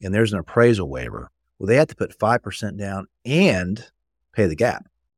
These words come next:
On a V A home loan, we're doing a hundred percent of the lower of the two.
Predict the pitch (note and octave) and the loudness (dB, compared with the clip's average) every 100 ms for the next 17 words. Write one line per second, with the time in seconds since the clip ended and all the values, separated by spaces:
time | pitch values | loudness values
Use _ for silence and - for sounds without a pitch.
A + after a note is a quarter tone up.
0 | _ - G2 F#2 C#3 G3+ A#2+ F#2 F#2 F2 | _ -8 -6 2 6 6 6 2 -4 -6
1 | D#2 D#2 F2+ _ A#2+ F3 B2 G#2+ A#2+ F#2+ | -6 -8 -8 _ -2 2 2 2 -2 -4
2 | - A#2 A2+ - G2+ G2 F#2+ F#2 A2 A2 | -4 -2 -2 -4 -4 -4 -4 0 2 4
3 | F#2+ D#2+ - E3+ - | 2 -4 -2 -2 -2